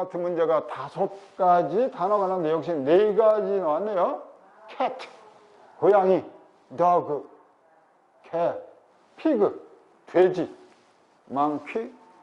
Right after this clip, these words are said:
monkey, 원숭이. 다 동물이 공통적으로 나왔어요.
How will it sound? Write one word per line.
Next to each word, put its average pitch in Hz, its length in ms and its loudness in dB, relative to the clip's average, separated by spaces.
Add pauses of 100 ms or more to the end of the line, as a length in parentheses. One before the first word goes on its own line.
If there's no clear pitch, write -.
(300)
monkey, 170 480 -2 (800)
원숭이. 156 760 0 (600)
다 151 160 -2
동물이 294 480 2 (1300)
공통적으로 185 840 2
나왔어요. 214 400 -2